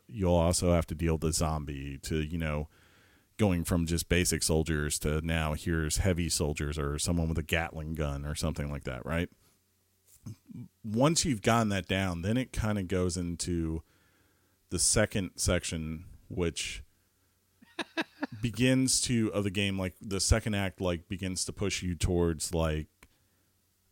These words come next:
Speaker 1: what they did so well in Half-Life two, but for V R now, which is that horror works really well in this game. <laughs>
Speaker 2: John, he said horror, not
Speaker 1: Horror.
Speaker 2: horror.
Speaker 1: Horror.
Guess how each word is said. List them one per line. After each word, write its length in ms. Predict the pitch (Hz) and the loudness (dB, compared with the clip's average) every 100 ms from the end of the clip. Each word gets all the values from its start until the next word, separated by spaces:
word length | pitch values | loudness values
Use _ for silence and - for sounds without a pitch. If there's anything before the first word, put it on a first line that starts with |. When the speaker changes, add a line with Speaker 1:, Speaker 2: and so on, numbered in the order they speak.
| _ _ _ _ _ _ _ _ - | _ _ _ _ _ _ _ _ -8
Speaker 1:
what 380 | 110 113 120 - | -2 2 2 4
they 300 | 113 113 107 | 6 8 6
did 320 | 92 98 104 | 4 0 2
so 200 | - 107 | 4 4
well 420 | 95 98 101 107 - | 6 4 4 4 0
in 120 | 98 | -2
Half-Life 540 | 87 95 92 95 90 | -2 -2 0 2 2
two, 300 | - 101 101 | 2 4 4
but 240 | 87 90 - | 4 0 0
for 140 | 98 | -2
V 260 | 80 87 90 | -2 2 2
R 160 | 90 | 4
now, 180 | 95 98 | 2 2
which 220 | 92 85 | 2 2
is 140 | 90 85 | 0 4
that 300 | 92 85 - _ _ _ - | 4 4 0 _ _ _ -18
horror 600 | - 98 101 107 117 110 _ | -8 -2 0 2 0 -2 _
works 420 | - 92 98 - - | -2 0 2 0 -6
really 540 | - 80 95 104 107 110 | -6 2 8 10 10 8
well 460 | 85 87 85 98 | 8 6 8 8
in 80 | 110 | 10
this 180 | 113 - | 8 6
game. 420 | 127 131 143 - - - | 6 6 6 0 -8 4
<laughs> 260 | - - - | 8 8 8
Speaker 2:
John, 260 | 131 139 | 10 10
he 80 | 143 | 10
said 200 | - 135 | 8 6
horror, 680 | 107 - 123 131 151 170 165 | 8 10 12 12 12 12 8
not 220 | 113 120 127 | 4 6 8
Speaker 1:
Horror. 140 | 120 113 120 | 8 10 12
Speaker 2:
horror. 520 | 127 104 101 92 95 | 12 10 8 4 4
Speaker 1:
Horror. 640 | 98 123 131 101 113 131 | 6 8 8 8 8 6